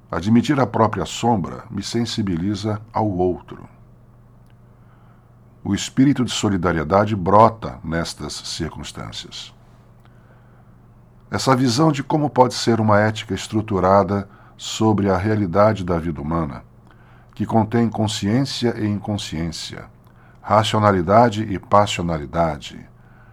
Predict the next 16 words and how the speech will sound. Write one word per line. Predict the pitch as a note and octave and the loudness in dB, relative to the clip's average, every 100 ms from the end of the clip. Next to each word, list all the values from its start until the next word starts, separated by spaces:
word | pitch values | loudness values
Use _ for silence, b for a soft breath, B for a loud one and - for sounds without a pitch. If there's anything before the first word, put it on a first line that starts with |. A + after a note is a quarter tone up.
| b b | b b
requer, | - B2+ - A2 D#2 - - B B B | -4 -4 0 2 2 -2 -12 B B B
para | - F#2+ F#2 | 0 2 2
se | - | 0
implantar | A#2+ A2+ G#2 F2 - F2 | 0 0 -2 -2 0 0
na | E2 | 0
consciência | D#2 F#2 F2 - G#2 G#2+ - | -4 -6 -6 -4 -4 -4 -4
individual | F2+ E2 E2 D#2+ D2 D2+ D2+ D#2 | -6 -6 -6 -6 -4 -4 -4 -6
e | |
coletiva, | D2+ D#2+ C2+ C2+ - G2 D#2 C2 - - - b b b b | -10 -12 -12 -12 -4 -2 -2 -8 -18 -20 -20 b b b b
um | A#2 | -2
desejo | B2 B2+ G2 G#2 A2 F#2 - G#1 G#1+ - b b - | 2 2 2 2 2 2 -4 -12 -18 -20 b b -2
e | G#2 | 2
uma | A2+ A#2 | 4 4
vontade | A#2+ A2 G2+ A2+ A#2+ G#2 | 4 0 0 2 4 2
de | F2 G#2 C#3 | -2 -4 -4
integração | C#3 B2+ - A2+ G2+ - - G2+ G#2 - | -4 -4 -2 0 0 -2 -4 -4 -2 -4